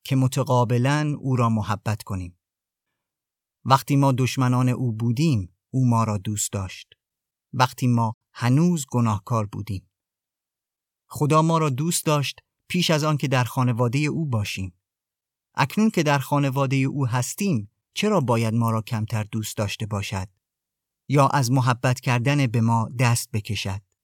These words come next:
وقتی گناه کرده و کوتاهی می‌کنیم،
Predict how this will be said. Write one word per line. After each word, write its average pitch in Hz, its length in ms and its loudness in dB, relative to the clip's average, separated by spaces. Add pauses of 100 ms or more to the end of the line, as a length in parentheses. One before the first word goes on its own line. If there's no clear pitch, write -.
(2500)
وقتی 127 380 0
گناه 131 360 2
کرده 107 540 -4
و 104 360 -2
کوتاهی 123 560 0
می‌کنیم، 113 680 -2